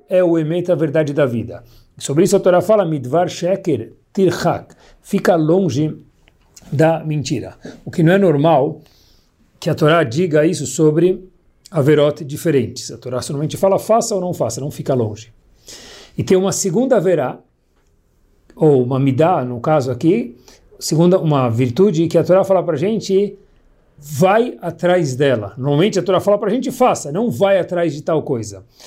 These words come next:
Sobre essa virtude que a gente vai se concentrar agora, daqui até o final do Shur, Bezat Hashem,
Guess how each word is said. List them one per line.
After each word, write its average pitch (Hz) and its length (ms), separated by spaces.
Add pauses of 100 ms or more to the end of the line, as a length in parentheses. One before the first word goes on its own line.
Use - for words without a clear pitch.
(200)
Sobre 165 260
essa 240 200
virtude 196 400
que 190 80
a 175 40
gente 165 120
vai 170 140
se 170 120
concentrar 160 540
agora, 147 500
daqui 139 320
até 165 140
o - 40
final 165 240
do 170 100
Shur, 208 200
Bezat 160 300
Hashem, 214 380